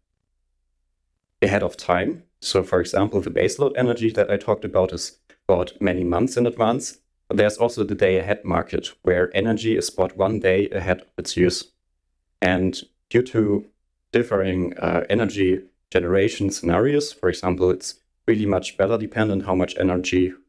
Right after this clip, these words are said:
and what type of energy we are going to produce, these prices are fluctuating a lot.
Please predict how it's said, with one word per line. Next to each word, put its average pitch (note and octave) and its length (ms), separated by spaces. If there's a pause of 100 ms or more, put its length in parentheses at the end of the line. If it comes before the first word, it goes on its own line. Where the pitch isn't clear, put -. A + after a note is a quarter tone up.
and E2+ 200
what G#2+ 160
type F2+ 220
of - 100
energy F2 380
we F2+ 140
are F2 120
going F2+ 260
to - 180
produce, - 520 (720)
these A2+ 120
prices G#2 480
are F#2 160
fluctuating F#2 680
a F#2 40
lot. - 260